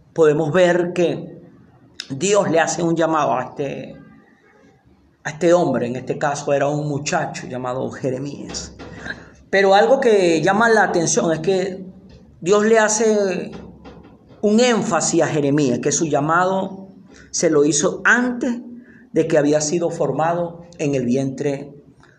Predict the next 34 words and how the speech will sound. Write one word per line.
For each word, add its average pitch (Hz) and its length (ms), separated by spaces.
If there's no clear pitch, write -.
de 135 160
su - 240
madre. 120 380
Antes 151 320
del 180 160
vientre, 208 640
en 165 80
el 147 100
vientre 202 460
Dios 156 180
ya 165 140
lo 165 80
había 160 220
apartado, 202 680
lo 175 100
había 143 260
consagrado, 170 680
le 151 100
había 151 200
dado 165 480
un 233 200
propósito. 185 640
Lo 196 80
había 240 180
mirado 269 420
antes 226 240
de 214 220
formarse 180 540
en 202 80
el 185 60
vientre 185 240
de 202 40
su 190 80
madre 208 320